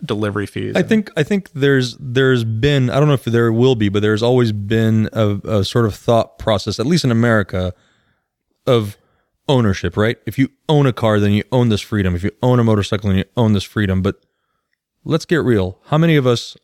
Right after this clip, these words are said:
Speaker 2: own our vehicles f-, outright?
Speaker 1: Well, I mean, I mean, you're asking the wrong person. I have five vehicles in my garage. I own them all outright.
Speaker 2: So you're, but you're, you're, you are now the,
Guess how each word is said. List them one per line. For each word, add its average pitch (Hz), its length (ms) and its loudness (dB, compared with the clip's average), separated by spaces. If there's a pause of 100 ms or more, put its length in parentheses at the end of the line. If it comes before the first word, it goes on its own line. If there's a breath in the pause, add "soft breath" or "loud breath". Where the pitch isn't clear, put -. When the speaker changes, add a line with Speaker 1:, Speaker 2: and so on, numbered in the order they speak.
(140)
Speaker 2:
own 120 300 2
our 107 160 -2
vehicles 104 500 -2 (540)
f-, - 240 -20 (140)
outright? 101 560 -6 (360)
Speaker 1:
Well, 120 160 -4
I - 20 -2
mean, 107 380 -4
I 131 40 -6
mean, 127 140 -4
you're 127 80 0
asking 123 220 -6
the - 20 -6
wrong 107 80 -6
person. 107 220 -6
I - 20 -4
have 110 100 -6
five 120 260 -6
vehicles 113 320 -8
in 110 40 -8
my 107 60 -8
garage. 104 240 -4
I 101 160 -10
own 107 80 -4
them 104 120 -4
all 98 140 -6
outright. 101 220 -8
Speaker 2:
So 185 100 2
you're, 185 220 2
but 160 180 -4
you're, 165 260 0
you're, 143 320 2
you 143 200 2
are 143 80 2
now 139 180 2
the, 147 400 0